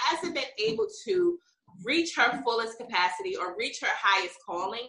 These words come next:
because that people pleasing and that living in a facade and that cycle of toxic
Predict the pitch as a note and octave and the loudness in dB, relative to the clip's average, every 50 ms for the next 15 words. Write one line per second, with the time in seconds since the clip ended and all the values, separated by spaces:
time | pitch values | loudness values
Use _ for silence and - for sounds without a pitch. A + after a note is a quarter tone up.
0 | B3+ A#3+ F3 - _ - G#3+ F#3+ F3+ E3+ E3+ E3+ E3+ E3+ E3 - _ _ _ _ | -12 -14 -16 -16 _ -6 -2 0 0 0 0 -2 -4 -6 -8 -10 _ _ _ _
1 | _ _ _ _ - G#3 G3+ G3 - - - C#4+ C#4 - C#4+ B3+ - C#4+ C4 B3+ | _ _ _ _ 4 4 4 4 4 0 -8 -10 -8 -8 -10 -10 -10 -8 -8 -8
2 | B3 B3 B3 A#3 A#3 A3+ G#3+ G#3 G3 F#3+ F3+ F3 F3 G#3+ A#3 A#3 C4 B3+ A#3+ A#3 | -8 -6 -4 -2 -2 0 -2 -2 0 2 0 2 2 0 0 0 0 -2 -2 -2
3 | A3 G#3+ - F#3+ E3+ - - F#3 F#3 F3+ F3+ G3 F#3 F3 F3 F3 E3+ D#3+ - - | -4 -6 -6 -14 -10 0 4 6 8 8 8 6 4 0 -2 -2 -2 -4 -4 -6
4 | - G3+ F#3+ G#3+ A#3+ - D4 C#4+ C4 - G3+ G3 F#3 - - - - F3+ F#3 G3 | 2 2 4 4 4 0 -2 -4 -4 0 2 2 0 0 -4 -4 2 4 4 4
5 | F#3+ - - - - G3+ G3 F#3+ F3+ | 4 2 -4 -6 -4 -4 -4 -4 -6